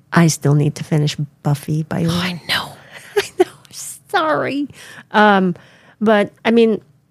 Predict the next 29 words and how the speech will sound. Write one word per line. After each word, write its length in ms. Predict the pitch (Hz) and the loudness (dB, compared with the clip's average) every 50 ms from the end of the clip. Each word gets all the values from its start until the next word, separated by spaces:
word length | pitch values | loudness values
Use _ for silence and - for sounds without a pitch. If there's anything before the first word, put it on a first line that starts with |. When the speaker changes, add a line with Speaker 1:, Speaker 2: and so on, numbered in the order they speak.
| _ - - _ _ _ _ _ _ _ - _ _ _ _ _ | _ -20 -20 _ _ _ _ _ _ _ -20 _ _ _ _ _
Speaker 1:
I, 280 | - 220 226 214 - - _ _ _ _ _ _ _ _ _ _ _ _ - 73 - - _ | 2 2 2 2 0 -4 _ _ _ _ _ _ _ _ _ _ _ _ -20 -20 -20 -14 _
to 140 | - - 269 | -2 0 2
me, 480 | 262 262 269 285 294 302 311 302 285 - - | 2 4 4 2 2 2 0 0 -2 -6 -6
the, 240 | - 226 233 233 226 | -2 0 2 2 2
the, 300 | 208 190 196 208 202 - | 2 2 2 2 2 2
the, 260 | - 185 196 190 - - | 0 0 0 0 0 -2
the 180 | 185 185 202 | 0 0 0
series 480 | 190 - - 262 262 269 262 254 240 - | 0 0 0 0 2 2 2 2 0 -2
did 340 | - 170 - 196 202 180 175 | -4 -2 2 2 2 2 0
depict 460 | 180 - - - - 170 160 - _ _ _ _ _ _ _ _ _ _ | -4 -6 -6 -4 -4 -4 -4 -4 _ _ _ _ _ _ _ _ _ _
intense 360 | 196 180 160 - 165 170 165 | 2 2 4 4 2 2 2
feelings 360 | - - 170 151 160 165 185 - | 0 -2 -2 0 0 0 -2 -2
of 60 | 220 | -6
firsts, 680 | - - 165 143 131 170 - - - - - - - - - _ | -4 0 0 2 2 0 -2 -4 -10 -10 -10 -10 -10 -10 -8 _
right? 280 | 170 160 156 151 156 151 - - | 0 2 2 2 2 -2 -4 -4
Like 160 | 139 151 - - | -4 -4 -2 -2
we 60 | 160 | -2
said, 280 | - - 156 143 - | 0 0 0 0 0
first 260 | - - 156 143 - - | -4 -6 -8 -8 -6 -4
kiss, 180 | - 156 147 - | -2 -2 -2 -2
first 260 | - - - - - | -4 -4 -4 -4 -2
love, 280 | 151 135 135 139 - - - - - _ | -2 -2 -2 -2 -4 -8 -18 -20 -20 _
first 260 | _ - 175 - - | _ -2 -2 0 2
betrayal. 520 | 190 185 - 190 165 151 143 143 147 160 - - - _ _ _ _ _ _ | 0 0 2 2 2 4 4 2 0 -2 -4 -14 -20 _ _ _ _ _ _
Um, 440 | - 170 175 175 170 165 165 160 - - _ _ _ _ _ _ _ _ _ | 2 2 4 4 4 4 2 0 -2 -6 _ _ _ _ _ _ _ _ _
it 100 | - 220 | -2 0
also 280 | 151 196 233 233 - 277 | 0 0 0 0 0 -2
shows 880 | - - - - - 220 214 208 208 202 202 202 202 202 208 - - - _ _ _ _ _ _ _ _ | -4 -4 -4 -2 2 2 4 4 4 4 4 2 0 -2 -4 -8 -12 -14 _ _ _ _ _ _ _ _
that 380 | - 180 180 180 185 180 175 - | -8 -4 0 2 2 2 2 0